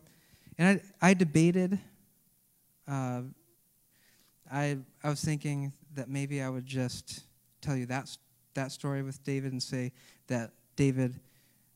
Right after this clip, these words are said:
that Saul, again, tried to kill David, and the same kind of thing happened, but I think there's actually richness in reading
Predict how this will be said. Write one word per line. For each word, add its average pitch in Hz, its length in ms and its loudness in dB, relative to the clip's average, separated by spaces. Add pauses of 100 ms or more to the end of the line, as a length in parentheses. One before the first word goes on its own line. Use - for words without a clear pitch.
(120)
that 131 240 0
Saul, 135 480 2
again, 147 380 2
tried 139 220 2
to 131 40 -4
kill 139 180 -4
David, 120 520 -4 (540)
and 120 340 -4 (260)
the 131 100 -4
same 123 220 0
kind 120 180 -4
of 120 60 -6
thing 123 160 -6
happened, 147 480 -4
but 120 180 0 (460)
I 139 80 4
think 156 220 4
there's 147 240 4
actually 139 300 0
richness 135 500 0
in 120 180 -4
reading 131 480 0